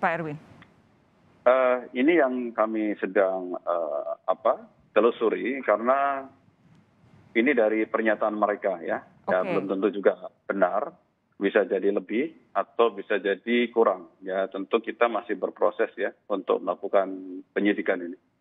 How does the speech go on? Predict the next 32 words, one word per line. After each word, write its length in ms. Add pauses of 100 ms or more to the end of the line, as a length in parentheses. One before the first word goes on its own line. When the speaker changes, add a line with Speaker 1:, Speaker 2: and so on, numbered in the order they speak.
(840)
Speaker 1:
Eh, 160
kenapa 320
saya 240
bertanya 400
seperti 320
itu 160
tadi, 160
Pak 320
Erwin? 240 (380)
Eh, 240
apakah 320
ini 240
artinya 400
bahwa 480
surat 400
yang 160
mereka 320
palsukan, 560
hasil 320
P 80
C 160
R 160
ini, 320
sebenarnya 560
lolos-lolos 640
saja 400
dari 240
pemeriksaan 720
petugas 400
bandara, 480
Pak 80
Erwin? 320